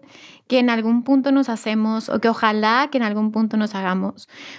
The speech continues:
porque esta es como esta, esta, marca esta pauta, ¿no? Entre el antes y el después, entre este verdadero crecimiento o autoconocimiento. Ahora,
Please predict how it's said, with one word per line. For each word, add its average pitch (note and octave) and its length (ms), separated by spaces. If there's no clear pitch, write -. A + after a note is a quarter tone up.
porque A3+ 440
esta A#3 200
es B3 80
como C#4 280
esta, A#3+ 400
esta, - 280
marca A#3+ 320
esta C4+ 440
pauta, G#3+ 440
¿no? A3 180
Entre A#3 300
el G#3+ 100
antes G#3 300
y B3+ 60
el A#3+ 100
después, A3 680
entre G#3 460
este A3+ 300
verdadero A3+ 500
crecimiento A3 680
o A3 60
autoconocimiento. G#3 1160
Ahora, C4 420